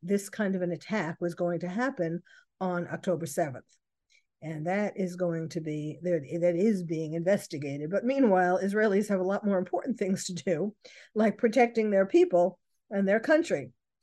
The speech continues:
Um, now, uh, okay, so the question is, why, why,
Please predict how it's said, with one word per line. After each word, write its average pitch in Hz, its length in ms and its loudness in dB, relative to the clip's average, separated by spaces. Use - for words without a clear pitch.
Um, 233 500 8
now, 233 440 6
uh, 202 380 2
okay, 190 340 2
so 262 180 0
the 262 80 2
question 359 440 0
is, 180 420 4
why, 285 800 2
why, 269 800 2